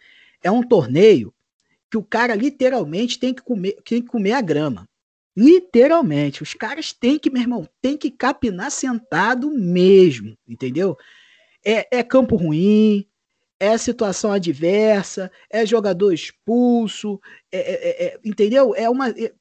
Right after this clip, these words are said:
é um, é um campeonato muito diferenciado, por quê? Porque não preza pela qualidade do jogo,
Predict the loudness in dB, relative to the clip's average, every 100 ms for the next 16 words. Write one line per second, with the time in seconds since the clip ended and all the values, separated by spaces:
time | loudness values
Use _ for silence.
0 | -8 -8 -8 -12 -6 -2 0 2 2 2
1 | 0 -2 -2 -2 -2 2 2 2 -2 -2
2 | -2 -2 -2 0 -2 -4 -4 -2 -2 -2
3 | -2 -2 -4 0 0 2 -2 0 0 2
4 | 0 0 -4 _ _ _ _ 2 4 2
5 | -2 -4 -4 -4 -4 -4 -6 -4 -6 -4
6 | -2 -2 -4 -6 -6 -2 0 0 -2 -12